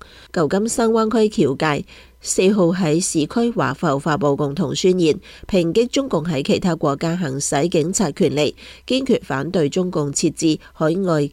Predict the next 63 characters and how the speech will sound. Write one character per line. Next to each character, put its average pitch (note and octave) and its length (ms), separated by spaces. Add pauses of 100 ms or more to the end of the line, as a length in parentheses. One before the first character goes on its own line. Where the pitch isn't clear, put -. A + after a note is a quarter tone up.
警 C#3 240
僑 F#3 220
服 C3+ 240
務 C#3+ 160
站 C#3+ 300
等 C#3 240
非 G#3 180
法 E3 160
恐 D#3 180
怖 E3+ 160
組 C#3+ 220
織。 A3 200 (220)
多 F#3 180
位 F3 200
僑 E3+ 240
務 D3+ 140
委 C#3+ 220
員 F#3 220
同 D#3 220
反 C#3+ 240
共 F3 160
人 C#3 220
士 D3+ 180
出 A3 140
席。 - 160 (380)
共 A#3+ 180
同 F#3+ 240
宣 C#4 200
言 D3+ 220
指 C#3 180
出， G#3 220 (260)
中 C#4+ 220
共 F3+ 160
喺 F3+ 220
五 D3+ 120
十 E3+ 180
個 D#3+ 140
國 C#3+ 300
家、 F3 220 (140)
一 F#3+ 100
百 E3 180
幾 D#3+ 160
個 F#3 160
城 - 240
市 D3 240
成 C#3 240
立 C#3 100 (200)
警 D#3 240
僑 G3 180
服 D3 140
務 D#3 200
站， E3 220 (320)
嚴 F#3 240
重 G3+ 240
侵 C#4+ 160
擾 F#3+ 380
各 E3 120
國 D3+ 200
主 C#3+ 220
權 F3 220
同 C#3 220
法 D#3 160
治。 D3+ 320